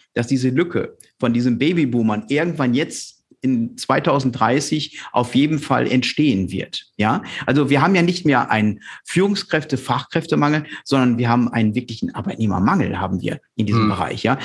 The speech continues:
Speaker 1: Wenn ich heute rausgucke und ich gehe zum Bäcker und sage, "Wir müssen heute aber schon um vierzehn Uhr schließen,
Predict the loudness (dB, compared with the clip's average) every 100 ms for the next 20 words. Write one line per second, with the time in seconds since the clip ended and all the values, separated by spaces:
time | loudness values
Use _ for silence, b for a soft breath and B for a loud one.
0 | 0 2 4 4 4 4 4 4 4 0
1 | 2 2 2 2 0 2 2 2 0 -2
2 | B -2 -2 2 2 2 2 2 2 2
3 | 0 0 0 0 2 -2 0 -2 0 -2
4 | -2 0 0 -2